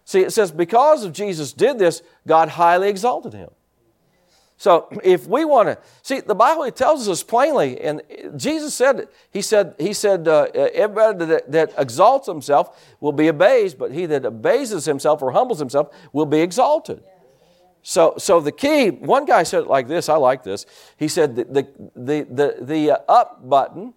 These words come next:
in God's elevator is the down button." If you wanna go up in God's elevator, you push the down button. Amen. It's,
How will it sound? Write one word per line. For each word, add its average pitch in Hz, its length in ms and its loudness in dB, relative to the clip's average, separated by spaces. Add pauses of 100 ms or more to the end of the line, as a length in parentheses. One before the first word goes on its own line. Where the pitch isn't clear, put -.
(200)
in 143 220 -4
God's 185 340 2
elevator 135 520 0
is 139 220 -4
the 143 80 -6
down 160 360 0
button." 85 360 -8 (1400)
If 104 140 -10
you 165 80 0
wanna 202 160 4
go 170 140 2
up 180 500 4
in 165 160 -6
God's 185 320 4
elevator, 160 520 2 (120)
you 135 120 -4
push 131 280 -4
the 135 80 -14
down 151 340 -2
button. - 300 -14 (880)
Amen. 190 360 2 (800)
It's, 143 220 -2